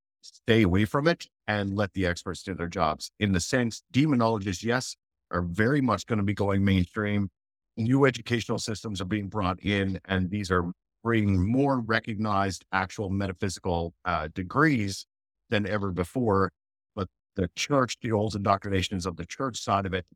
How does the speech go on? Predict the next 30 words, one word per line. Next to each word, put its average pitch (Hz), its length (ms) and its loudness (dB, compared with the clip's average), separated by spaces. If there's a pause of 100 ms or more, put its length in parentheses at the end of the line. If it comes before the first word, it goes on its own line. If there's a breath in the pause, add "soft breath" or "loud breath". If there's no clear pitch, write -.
they 113 120 2
don't 127 160 2
wanna 110 200 2
get 101 160 0
involved 92 340 0
with 95 140 -4
it 95 120 -4
anymore. 92 600 0
And 90 360 0 (220)
actual 87 640 -2
general 95 260 0
practitioners, 104 840 -2
psychologists, 95 600 0
psychiatrists, 101 600 -2 (600)
they 135 160 2
still 123 260 2
don't 101 220 -2
want 98 220 -2
to 95 140 -4
admit 101 460 0 (280)
that 90 240 0 (100)
there's 95 320 -4
actually 101 300 -2
something 98 400 -2
there. 95 180 2 (340)
But 87 200 -2
with 95 160 -2
the 92 240 -2
introduction 101 540 -2
of 76 60 -10